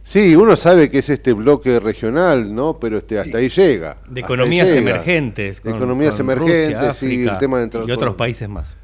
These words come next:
Speaker 1: hemos entrado junto a Irán y otros
Speaker 2: Ok.
Speaker 1: países medio raros, pero
Speaker 2: Fantástico.
Speaker 1: este,
Speaker 3: Sí.
Speaker 1: tampoco, a ver.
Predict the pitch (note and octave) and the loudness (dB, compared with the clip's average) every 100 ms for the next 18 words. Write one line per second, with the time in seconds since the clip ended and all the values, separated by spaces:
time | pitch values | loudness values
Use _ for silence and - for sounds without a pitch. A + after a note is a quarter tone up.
0 | - G#2+ G#2 G#2 F#2+ A2 G2+ G2+ F#2 F#2+ | -12 -10 -8 -10 -6 -4 -4 -8 -10 -6
1 | F#2 G2 A2 G#2+ G2 F#2+ F#2+ B2 A2 - | -6 -4 -4 -4 -6 -8 -4 0 0 0
2 | F#2+ F2 F#2+ F2+ F2+ F2+ F#2+ A#2+ A2 A2 | -6 -10 -10 -8 -8 -8 -8 -6 -2 -2
3 | E2 A#2 A2 G#2+ G#2 F#2 A2 D3+ C3 B2+ | -2 -2 -2 -2 -4 -6 -2 -2 0 2
4 | A2+ G2 F2+ E2+ F#2+ F2 | 2 0 -4 -4 -4 -6